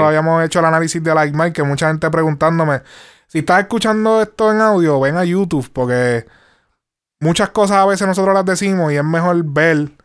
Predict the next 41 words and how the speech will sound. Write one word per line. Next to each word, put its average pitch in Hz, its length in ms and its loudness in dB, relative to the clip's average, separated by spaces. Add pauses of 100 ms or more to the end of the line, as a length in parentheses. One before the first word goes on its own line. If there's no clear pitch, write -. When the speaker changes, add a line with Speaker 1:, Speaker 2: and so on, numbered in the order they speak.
(120)
Speaker 2:
en 131 200 -4
lo 127 100 0
que 131 80 -2
se 123 80 -4
está 135 180 -2
hablando. 147 540 0 (540)
Speaker 1:
Sí. 107 260 -4 (200)
Speaker 2:
Porque 143 160 0
hay 147 80 4
veces 170 200 2
que, 170 220 0
que, 156 180 -4 (300)
mira, 175 400 0
que 151 100 -2
si 147 120 -4
tal 190 200 -2
cosa, 202 300 0
lo 175 100 0
que 170 80 -2
tenía 165 240 -2
puesto, 185 480 0
esto 190 180 -2
y - 20 2
lo 202 120 2
otro, 175 200 0
es 131 80 -2
mejor 156 240 0 (100)
escu-, 160 220 -6
es 147 80 0
mejor 165 240 0
verlo 156 420 0 (400)
y 165 140 -2
escucharlo, 151 640 0 (400)
este, 131 400 -4
que 131 80 -4
hacer 135 240 -2
eso, 131 220 -2
este. 123 400 -2
Pero 135 160 -2
recuerden 170 400 2
seguirnos 170 640 -2